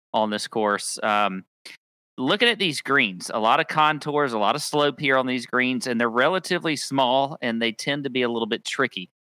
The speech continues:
So I think that's interesting. You look at the par fives, three par fives here. Two of 'em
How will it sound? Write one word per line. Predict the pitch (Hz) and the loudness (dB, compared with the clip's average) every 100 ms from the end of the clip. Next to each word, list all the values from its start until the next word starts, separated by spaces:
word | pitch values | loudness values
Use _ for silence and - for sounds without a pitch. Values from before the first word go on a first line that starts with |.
| _ | _
So | 127 | -2
I | |
think | 120 139 | 0 0
that's | 127 123 | -2 0
interesting. | 135 131 131 - 135 127 117 | -2 -2 -6 -4 -2 -2 0
You | |
look | 120 127 | 0 -2
at | |
the | 113 | -2
par | - 127 | 2 2
fives, | 117 135 120 107 | 2 2 2 2
three | - 139 | -2 -4
par | 131 135 | 2 0
fives | 120 123 123 - | 2 2 0 0
here. | 123 117 | -4 -4
Two | - 185 208 | -2 -2 0
of | 143 | 0
'em | 127 113 | 0 -2